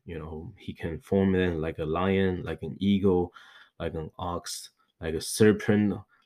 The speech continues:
like some kind of robot or transformer, or even some kind of, like, a squid or alien life form.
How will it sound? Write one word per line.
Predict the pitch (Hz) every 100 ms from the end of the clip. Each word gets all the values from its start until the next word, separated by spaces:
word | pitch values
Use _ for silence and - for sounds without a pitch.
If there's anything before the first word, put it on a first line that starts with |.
| -
like | 135
some | - 127 113
kind | 110
of | 95
robot | 85 87 82 87
or | 90
transformer, | 87 - 85 - 92 92 95 95
or | - 87 90
even | 95 95 92
some | 87 90 87
kind | 92 90
of, | 82
like, | 80 78
a | 78 69 -
squid | - - 92 92
or | 95 87 92
alien | 90 87 82
life | 80 76
form. | - 71 53 101